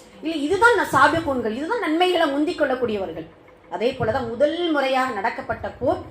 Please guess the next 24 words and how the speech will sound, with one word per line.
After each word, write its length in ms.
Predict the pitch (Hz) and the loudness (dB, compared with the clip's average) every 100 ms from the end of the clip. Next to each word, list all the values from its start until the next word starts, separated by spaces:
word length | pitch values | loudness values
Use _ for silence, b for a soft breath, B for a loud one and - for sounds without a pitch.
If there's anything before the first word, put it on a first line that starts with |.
| B B 196 | B B 0
பத்ரு 300 | 233 277 277 | 2 2 -2
போர். 360 | 190 170 - - B B | -2 -4 -6 -16 B B
பத்ரு, 400 | 233 240 370 339 - | 0 2 0 -2 -2
பத்ரீன்களுக்கு 840 | 233 330 359 349 302 294 294 415 330 | -2 0 0 0 0 -2 -2 -4 -2
எல்லா 680 | 240 311 349 370 381 381 330 - - | -2 0 2 4 4 4 2 -4 -6
கலீஃபாக்களிடத்திலையும் 840 | 262 320 330 311 285 277 285 349 | -4 -2 0 0 0 -4 -2 0
முன்னுரிமை 420 | 277 269 277 262 | 0 0 -2 -2
உண்டு. 260 | 202 185 - - 220 | -4 -4 -10 -12 -4
அல்லாஹ் 180 | 302 320 | -4 0
குர்ஆன்லயே 340 | 320 370 403 | -2 -2 -4
அப்படிதான் 320 | 247 254 262 220 | -4 -2 -4 -6
சொல்றான், 220 | 175 156 - - | -10 -12 -12 -6
பத்ரீன்களை 400 | 214 302 302 294 | -4 -4 -2 0
தான் 160 | 330 | 0
முன்னுரிமையா 440 | 262 285 285 302 320 | -2 -4 -2 -2 -2
வச்சிருக்கிறா. 420 | 240 262 233 208 - B B | -2 -4 -4 -4 -6 B B
அவங்களுடைய 340 | 220 247 240 | -4 0 0
பாவங்கள் 420 | 247 247 294 320 311 | 2 0 2 2 2
எல்லாம் 240 | 311 349 | 2 2
மன்னிக்கப்பட்ட 640 | 269 269 294 285 269 359 370 | 0 -4 -6 -6 -2 0 0
சொர்க்கவாசிகள். 800 | 285 277 - 392 311 294 262 185 - - - - - | 2 0 0 2 2 2 -4 -8 -10 -18 -20 -20 -10
நீங்க 160 | 233 | -6
எந்த 380 | 240 247 311 339 | -2 -2 -2 0
ஒரு, 400 | 330 311 269 247 | 2 4 4 2